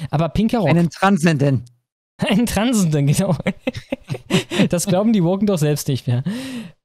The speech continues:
Speaker 1: Ja, ist dann, ich, es gab einmal dieses geile Meme auf four chan, ne, von einer normalen Frau, die stand neben so einem Transsexuellen, der jetzt auch eher,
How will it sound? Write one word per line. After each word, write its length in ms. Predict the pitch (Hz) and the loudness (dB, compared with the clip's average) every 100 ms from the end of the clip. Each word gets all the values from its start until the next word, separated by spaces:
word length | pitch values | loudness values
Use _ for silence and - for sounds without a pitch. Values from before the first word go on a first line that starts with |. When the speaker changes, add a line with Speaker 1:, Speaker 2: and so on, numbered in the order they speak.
| - | -2
Speaker 1:
Ja, 360 | 180 214 214 175 151 156 - - - - - | 0 0 2 0 0 -4 -12 -14 -14 -16 -12
ist 220 | - 196 - | -2 0 2
dann, 240 | 202 202 - 143 - | 0 0 -2 -10 -8
ich, 220 | - - - 160 | -6 -6 -6 -4
es 120 | 151 | -2
gab 100 | 202 | -2
einmal 160 | 214 214 | 0 2
dieses 180 | 202 165 | 2 0
geile 300 | 165 185 208 | 0 2 2
Meme 240 | 180 196 | 2 2
auf 100 | 165 | 0
four 220 | - 156 | -2 -4
chan, 380 | 156 - 131 160 - | -2 -2 -2 -4 -2
ne, 160 | 160 208 - - | -4 -4 -12 -12
von 440 | - - 170 185 - | -6 -2 0 0 0
einer 460 | 160 165 160 156 156 _ - | -2 0 0 0 -4 _ -2
normalen 340 | 160 165 180 | 0 2 0
Frau, 300 | 185 - 175 | -2 0 -2
die 100 | 220 | 0
stand 320 | 180 - 165 165 | -2 -2 -2 0
neben 360 | 165 202 170 - | 2 2 0 -2
so 180 | 143 151 | -2 0
einem 340 | 160 156 156 156 - - | 0 2 0 -2 -10 -6
Transsexuellen, 880 | 156 175 - 175 - 175 165 175 | -2 0 0 -2 0 0 2 2
der 80 | 165 | 2
jetzt 160 | 151 - | 0 -2
auch 160 | 165 | -4
eher, 320 | - 170 165 | 0 0 0